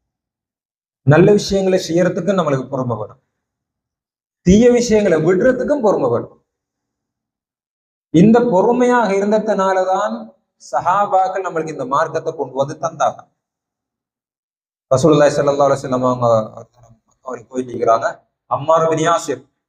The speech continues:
அம்மார் ரலியல்லாஹு அன்ஹு, யாசிர் ரலியல்லாஹு அன்ஹு, அவங்களோட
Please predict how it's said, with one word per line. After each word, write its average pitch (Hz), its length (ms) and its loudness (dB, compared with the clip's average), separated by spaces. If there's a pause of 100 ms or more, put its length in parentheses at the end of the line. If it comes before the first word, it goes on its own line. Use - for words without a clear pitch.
(760)
அம்மார் 156 360 2
ரலியல்லாஹு 156 520 0
அன்ஹு, 165 220 -2 (680)
யாசிர் 160 440 0
ரலியல்லாஹு 160 580 0
அன்ஹு, 165 200 -2 (600)
அவங்களோட 160 380 0